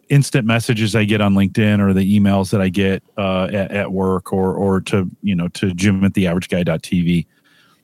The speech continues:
are much more important to me from a, from a, you know, a, a barometer standpoint, f-, from knowing how I'm doing. You know, I asked the, my audience the question, "Should I stop?"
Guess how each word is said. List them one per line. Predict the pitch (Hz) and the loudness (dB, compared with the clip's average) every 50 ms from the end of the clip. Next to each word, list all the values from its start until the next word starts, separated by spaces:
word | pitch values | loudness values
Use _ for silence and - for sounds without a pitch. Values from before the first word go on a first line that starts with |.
| _ - | _ -4
are | - 135 131 | -2 0 0
much | 117 117 127 139 160 165 - - - | 2 2 2 2 0 0 -2 -2 0
more | 117 120 127 127 120 | 2 2 4 4 2
important | 110 98 - - 117 127 127 104 92 101 92 - | 2 0 -2 -2 -2 0 0 0 -2 -4 -4 -2
to | - 101 | -2 -2
me | 92 90 90 90 90 87 87 | 0 0 0 0 0 0 -2
from | - - - 101 90 90 | -4 -2 -2 0 0 0
a, | 85 82 85 82 80 - _ | 0 -2 -2 -4 -6 -10 _
from | _ - - 95 87 | _ -8 -6 -6 -4
a, | 82 80 78 76 - _ _ _ | -4 -6 -8 -10 -14 _ _ _
you | - 92 85 | -12 -12 -10
know, | 78 | -10
a, | - - 82 78 73 - | -12 -14 -14 -16 -14 -14
a | - | -12
barometer | 90 87 104 104 107 113 113 117 110 101 95 82 80 76 - | -6 -4 -2 0 2 2 2 2 0 0 -2 -4 -6 -10 -12
standpoint, | - - - 78 73 69 - - - - - _ _ _ _ - | -14 -14 -10 -10 -12 -12 -12 -18 -20 -20 -20 _ _ _ _ -10
f-, | 110 92 | -8 -4
from | 98 101 95 90 80 - - - - - - - - _ - - | -2 -2 -2 -2 -4 -6 -10 -20 -20 -20 -20 -20 -20 _ -6 -2
knowing | 117 117 127 131 131 135 131 123 113 107 | 2 4 4 4 4 4 2 2 0 0
how | 98 101 117 113 110 104 | -2 0 0 0 2 2
I'm | 101 95 92 90 | 2 0 0 0
doing. | 90 87 101 101 87 80 73 71 - - | 0 0 0 0 0 -2 -4 -8 -12 -10
You | - 92 | -8 -6
know, | 92 90 | -6 -4
I | 92 101 | -2 -2
asked | 107 107 101 - - | -2 -2 -4 -4 -6
the, | 110 104 - | -6 -6 -6
my | 101 98 101 98 | -4 -2 0 2
audience | 98 104 107 107 104 98 92 - | 2 2 2 0 0 -2 -2 -4
the | - 107 | -6 -6
question, | - - 107 98 98 - - - 104 98 95 92 | -4 -2 -4 -4 -4 -6 -6 -4 -2 -2 -2 -4
"Should | 90 - - 135 | -4 -4 -2 0
I | 143 143 | 0 0
stop?" | - - - 160 - 220 156 98 - _ - _ | 0 0 0 0 2 2 0 -2 -4 _ -20 _